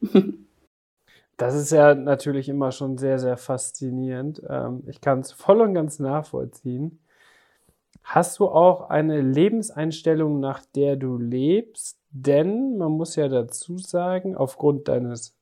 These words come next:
Speaker 2: Jobs, der ja viel mit Umweltschutz, Tierschutz, Nachhaltigkeit und so weiter zu tun hat,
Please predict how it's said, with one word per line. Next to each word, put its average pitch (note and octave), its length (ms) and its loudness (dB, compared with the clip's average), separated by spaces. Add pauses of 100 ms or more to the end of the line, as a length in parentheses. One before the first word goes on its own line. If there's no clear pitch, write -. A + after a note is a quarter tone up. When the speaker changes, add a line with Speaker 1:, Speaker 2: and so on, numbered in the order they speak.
(100)
Speaker 2:
Jobs, C3+ 720 -2 (600)
der C3+ 220 4
ja B2+ 140 2
viel C#3 300 -2
mit A#2+ 380 -4 (240)
Umweltschutz, D3+ 960 -2 (100)
Tierschutz, C#3 880 -2
Nachhaltigkeit B2+ 1200 -2
und G3 200 0
so D#3+ 120 0
weiter D3 300 2
zu C#3 140 -6
tun F3+ 260 -4
hat, A3+ 200 -2